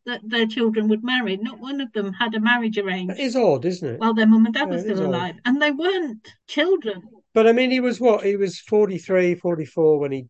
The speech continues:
Speaker 2: died, somewhere around about there. So, to be honest, if he was going to marry as king, if he was going to marry, he would have married by then.
Speaker 1: Mm.
Speaker 2: Uh, I don't think he was waiting to <laughs> marry someone. I think he just, he just wasn't going to marry. I mean, he must have been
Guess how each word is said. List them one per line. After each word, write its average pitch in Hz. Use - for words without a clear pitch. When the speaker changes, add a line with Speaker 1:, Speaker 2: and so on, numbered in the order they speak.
Speaker 2:
died, 123
somewhere 127
around 123
about 123
there. 123
So, 147
to 254
be 233
honest, 127
if 202
he 233
was 202
going 180
to 156
marry 139
as 175
king, 117
if 131
he 170
was 170
going 190
to 131
marry, 113
he 196
would 208
have 208
married 151
by 107
then. 101
Speaker 1:
Mm. 220
Speaker 2:
Uh, 160
I 170
don't 208
think 185
he 170
was 151
waiting 135
to 143
<laughs> -
marry 127
someone. 165
I 175
think 175
he 196
just, 180
he 165
just 170
wasn't 165
going 147
to 135
marry. 156
I 147
mean, 277
he 294
must 254
have 190
been 165